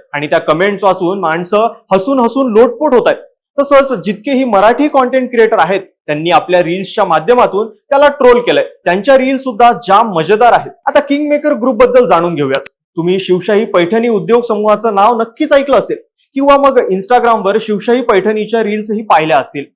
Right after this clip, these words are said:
येवल्यापासून सुरू झालेल्या या शिवशाही पैठणीचा प्रवास सध्या महाराष्ट्रभर सुरू आहे. ठाणे, दादर, कल्याण, पुणे,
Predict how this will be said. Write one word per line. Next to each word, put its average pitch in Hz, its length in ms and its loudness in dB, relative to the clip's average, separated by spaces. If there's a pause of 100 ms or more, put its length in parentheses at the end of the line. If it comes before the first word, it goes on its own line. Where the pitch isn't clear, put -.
(380)
येवल्यापासून 247 640 2
सुरू 226 260 -2
झालेल्या 202 420 2
या 208 140 2
शिवशाही 208 440 -2
पैठणीचा 208 520 -2
प्रवास 190 480 2
सध्या 180 280 0
महाराष्ट्रभर 185 720 -2
सुरू 226 200 -4
आहे. - 140 -6 (380)
ठाणे, 175 420 0
दादर, 147 400 4
कल्याण, 160 560 0
पुणे, 175 600 -2